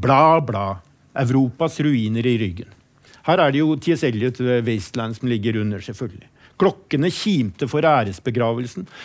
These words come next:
Det som ligger under her er, eh, Budapest, eh,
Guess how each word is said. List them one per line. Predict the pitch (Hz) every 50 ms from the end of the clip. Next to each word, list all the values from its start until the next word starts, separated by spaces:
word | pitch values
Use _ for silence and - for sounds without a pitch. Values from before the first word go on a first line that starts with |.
| - -
Det | - 160 151
som | - 180
ligger | 170 170 160 175 165 170
under | 165 165 170
her | 156 - - 170 190 226 262 254 - -
er, | 170 156 156 160 147 - - - - - - _ _ -
eh, | 143 151 156 151 - - _ _ _ _ _ _ _ _ _ _ _ -
Budapest, | - 185 131 165 156 165 135 160 160 160 - 233 233 226 - - - -
eh, | 190 180 170 165 143